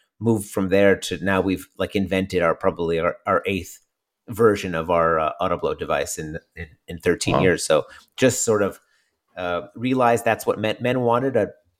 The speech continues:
Speaker 1: an automatic masturbation experience, and no one was delivering
Speaker 2: Mm-hmm.
Speaker 1: them one seriously. They were delivering them true novelties, you know, like, kind of
Speaker 2: Yeah, like
Speaker 1: garbage.
Speaker 2: Fleshlight, like Fleshlight
Speaker 1: No.
Speaker 2: and things like that.
Speaker 1: Uh, I mean, no, I, I think Fleshlight, it, it,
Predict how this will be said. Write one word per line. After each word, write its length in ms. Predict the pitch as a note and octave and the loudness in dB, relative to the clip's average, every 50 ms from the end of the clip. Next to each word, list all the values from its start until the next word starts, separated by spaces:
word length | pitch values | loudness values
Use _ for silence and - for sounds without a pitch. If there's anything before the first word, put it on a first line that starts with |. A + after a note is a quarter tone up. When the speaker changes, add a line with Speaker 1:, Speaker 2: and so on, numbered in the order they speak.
| _ _ - | _ _ -16
Speaker 1:
an 100 | G#2 - - | -12 -6 -2
automatic 600 | G#2 G#2 G#2 G2+ F#2+ F#2+ F#2+ G#2 A#2 A#2 - - | 0 2 2 2 2 2 2 2 2 0 0 -2
masturbation 600 | A2+ A2 A#2 - - A#2+ A#2+ B2 B2 - - C3+ | 0 0 0 0 -2 0 2 2 0 0 -4 -6
experience, 480 | C3 - - - C3 C3 C3+ B2+ - | -6 -6 -2 0 0 2 2 2 0
and 100 | A2+ G2+ | 0 0
no 100 | G2 G2 | 2 4
one 140 | G#2 G#2+ G#2+ | 4 4 4
was 160 | G2+ G2+ G2 - | 2 0 0 0
delivering 420 | - F#2+ G2 - C3+ C#3 F#2 E2+ | 0 2 4 4 6 6 4 4
Speaker 2:
Mm-hmm. 40 | E2 | 2
Speaker 1:
them 220 | D#2+ E2 E2 E2+ | -2 -2 -2 0
one 320 | F2 F2 F2+ F2+ F2 E2+ E2 _ _ _ _ _ _ - | 2 2 4 2 2 0 -6 _ _ _ _ _ _ -16
seriously. 680 | - - - B2 A#2+ A2 F2 - - - - - - - | -6 0 2 4 4 4 2 0 -2 -8 -8 -10 -8 -4
They 100 | - G2 | -2 0
were 100 | G2 G2 | 2 2
delivering 540 | F#2+ A2 G#2+ G#2+ G#2+ F#2 G#2 G#2 G2 F#2+ F2 | 2 2 2 2 2 4 2 0 0 0 0
them 240 | F2+ F2 E2 E2 - _ _ _ _ _ _ _ _ _ _ _ - F#2 - - A#2 | -2 -2 -2 -4 -12 _ _ _ _ _ _ _ _ _ _ _ -20 -18 -16 -16 -14
true 280 | - - - D3+ C#3 | -6 2 4 4 6
novelties, 720 | B2 A2+ A2 A2 F#2 F#2+ E2+ - - D#2 - - - - - | 6 6 4 4 4 0 -4 -4 -6 -10 -10 -12 -16 -16 -12
you 80 | - G2 | -6 -4
know, 140 | E2+ D#2+ | -4 -2
like, 200 | D#2+ E2 F2+ F2+ - - - - | -2 -2 -4 -4 -6 -10 -20 -12
kind 200 | - - G2 F2+ | -6 -4 -4 -4
of 100 | F2+ - | -2 0
Speaker 2:
Yeah, 140 | - - - | 2 4 4
like 180 | G2 G2 G#2+ | 6 4 4
Speaker 1:
garbage. 120 | - E2 - | 2 0 -2
Speaker 2:
Fleshlight, 520 | A2 G2+ G#2 - F#2+ F2+ E2+ F2 F#2+ A2+ - _ - _ _ _ _ - | -2 -2 -2 -2 -4 -4 -4 -4 -8 -12 -12 _ -20 _ _ _ _ -2
like 120 | D3+ - | -2 -2
Fleshlight 440 | - - A#2+ G2+ - - - F#2 F2 | -2 -2 -4 -4 -4 -6 -8 -6 -6
Speaker 1:
No. 100 | D4 - | -6 -6
Speaker 2:
and 100 | - - | -8 -10
things 240 | - F#2 F2 - - | -12 -14 -14 -12 -12
like 200 | A2 G#2+ - - | -14 -14 -12 -10
that. 160 | - A2 G#3 | -8 -4 0
Speaker 1:
Uh, 180 | - - - - - | 0 0 0 -2 -4
I 60 | - | -4
mean, 260 | G3 G3+ G3 F#3+ - - - _ | -2 -2 -2 -4 -4 -8 -14 _
no, 160 | - C#3+ C#3 D#3+ | -2 2 4 4
I, 160 | D3+ C#3+ C#3+ | 4 4 4
I 40 | E3+ | 2
think 200 | E3 A3+ - - | 0 -2 -4 -2
Fleshlight, 320 | F3 F#3 F3+ - C#3 A#2 | -2 -2 0 0 0 0
it, 340 | A2 G#2 G2+ F#2+ F#2+ F#2 - | 2 0 0 0 -2 -4 -6
it, 380 | - G#2 - - B2 A#2 G2+ | -10 -10 -8 -6 -8 -8 -8